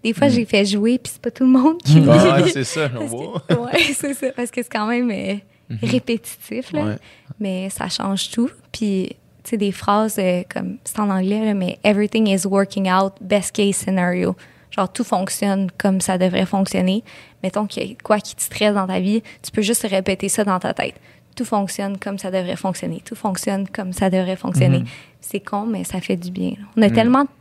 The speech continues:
Speaker 1: pensées, d'inquiétudes, puis ça, ça shape notre réalité. Fait que je pense que de juste se conditionner à faire un exercice comme ça, ça peut vraiment nous aider à
Speaker 3: Mhm.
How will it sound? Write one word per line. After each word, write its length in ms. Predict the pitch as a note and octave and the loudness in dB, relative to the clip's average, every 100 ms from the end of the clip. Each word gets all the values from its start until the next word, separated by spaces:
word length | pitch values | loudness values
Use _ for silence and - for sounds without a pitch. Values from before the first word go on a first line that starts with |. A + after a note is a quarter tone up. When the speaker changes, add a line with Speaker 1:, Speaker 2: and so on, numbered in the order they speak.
| _ | _
Speaker 1:
pensées, 680 | A3+ G#3+ G#3+ - A3 A3+ B3 - _ _ _ G3+ | -6 -4 -4 -4 -2 0 -2 -4 _ _ _ -6
d'inquiétudes, 840 | G3+ G#3 A3 - - A#3 A#3 G#3+ - _ _ | -4 -4 -4 -6 -2 0 2 0 -4 _ _
puis 100 | - | -8
ça, 300 | - F3 E3+ - | -4 -2 -4 -8
ça 200 | - - | -8 -6
shape 420 | F3+ - A3 A3 G3 | -2 0 0 0 0
notre 220 | F#3 - | -2 4
réalité. 540 | G3 F3 - G#3 A#3+ | 4 4 0 -6 -4
Fait 120 | - | -4
que 60 | - | -6
je 60 | - | -4
pense 180 | G#3+ | -4
que 100 | - F3+ | -2 -6
de 240 | F3 F3 | -4 -4
juste 460 | F3 A3+ A3 - - _ _ _ | -2 -2 -2 -6 -8 _ _ _
se 140 | - G#3 | -4 -4
conditionner 840 | - A3 G#3 - - F#3 G3 G#3 | 0 0 0 0 2 2 4 2
à 80 | F3+ | 2
faire 160 | - F#3+ | 2 2
un 200 | F#3+ F#3 | 2 0
exercice 480 | F3+ F3+ - G#3 | 2 0 0 -2
comme 200 | - F#3 | 0 0
ça, 140 | E3 G3+ | 0 -2
ça 160 | G3+ | -2
peut 140 | - F3+ | -2 -2
vraiment 360 | F3 F3+ F#3+ | -2 -2 0
nous 180 | G3 F3 | 0 0
aider 420 | F3 F3+ F#3 F3+ E3 | 0 0 0 0 0
à 20 | |
Speaker 3:
Mhm. 280 | A#2+ B2 | 0 0